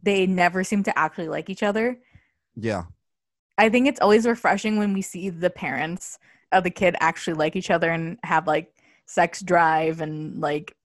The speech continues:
Speaker 1: are funny together.
Speaker 2: Yeah.
Speaker 1: So I appreciated that. And, like, seeing a family dynamic that I have never been exposed to. Um, so coda stands for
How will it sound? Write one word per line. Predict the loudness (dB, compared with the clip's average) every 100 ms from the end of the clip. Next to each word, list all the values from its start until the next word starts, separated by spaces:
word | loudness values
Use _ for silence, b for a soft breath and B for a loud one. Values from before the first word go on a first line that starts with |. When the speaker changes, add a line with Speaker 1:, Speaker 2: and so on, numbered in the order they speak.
| _ _ _ _ _
Speaker 1:
are | -4 -2
funny | -2 -4 -4 -6
together. | -4 0 0 0 -4 -8 B B
Speaker 2:
Yeah. | -12 -10 -12 -16 _
Speaker 1:
So | -4
I | -2
appreciated | 0 0 2 2 4
that. | 4 2 -2 _ _ _
And, | -2 0
like, | -2
seeing | -2 -2 0
a | 0
family | 0 0 0
dynamic | 2 2 2 0 2
that | 2 4
I | 4 4 4
have | 2 0
never | -2 0 -2
been | -4 -6
exposed | -8 -4 -4 -4 -6
to. | -4 0 2 0 -4 -4
Um, | -2 -4 -2
so | -2
coda | 2 4 4
stands | 2 0 0 0
for | 0 -2 -6